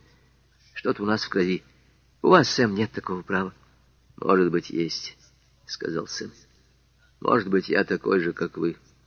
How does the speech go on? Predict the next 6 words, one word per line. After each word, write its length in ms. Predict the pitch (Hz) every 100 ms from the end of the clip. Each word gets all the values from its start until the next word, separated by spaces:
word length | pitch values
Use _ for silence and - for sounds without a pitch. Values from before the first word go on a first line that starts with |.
| _ _ _ _ _ _ _ -
У 100 | 90
вас 220 | 135 107
запой, 420 | 92 - 87 80 - _ _ _ _ _ _ _ _ -
а 140 | -
у 40 |
этого 400 | 147 151 104 85